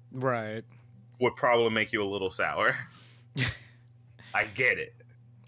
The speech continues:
Speaker 1: Though I think the, I mean, I, I think the level of priority there should have also been con-, taken into consideration too, you know,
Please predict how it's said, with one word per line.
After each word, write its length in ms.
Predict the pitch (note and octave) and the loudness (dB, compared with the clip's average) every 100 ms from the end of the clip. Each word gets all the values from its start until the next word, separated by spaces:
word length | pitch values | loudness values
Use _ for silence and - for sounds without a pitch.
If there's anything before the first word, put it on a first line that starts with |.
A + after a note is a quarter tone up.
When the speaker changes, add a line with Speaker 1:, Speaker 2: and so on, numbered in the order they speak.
| - - - | -20 -12 0
Speaker 1:
Though 140 | D#3 | 2
I 80 | E3 | 4
think 220 | B3+ B3 | 2 0
the, 100 | F#3 - | 0 0
I 80 | F#3 | -2
mean, 120 | G3 G3+ | 0 0
I, 100 | G3+ | 0
I 80 | G3 | -2
think 200 | - A#3+ | 0 2
the 60 | G3 | 4
level 180 | F#3+ F#3+ | 6 6
of 80 | |
priority 360 | - C#3+ F3 E3 | 4 2 2 2
there 160 | C#3 B2+ | 0 0
should 140 | C3+ | 0
have 80 | B2+ | 0
also 260 | B2+ B2+ A#2+ | 0 -2 -2
been 320 | A#2+ A2+ G#2+ | -2 -2 -4
con-, 220 | - A#2 - - | -8 -10 -12 -4
taken 260 | C#3 C3+ | -2 0
into 160 | B2 A#2+ | -2 -4
consideration 540 | A#2 C3 A#2 A2 A2 | -6 -4 -4 -4 -6
too, 180 | G#2+ D3+ | -4 -4
you 140 | B2 B2+ | -2 -2
know, 280 | G#2+ G#2+ | -4 -4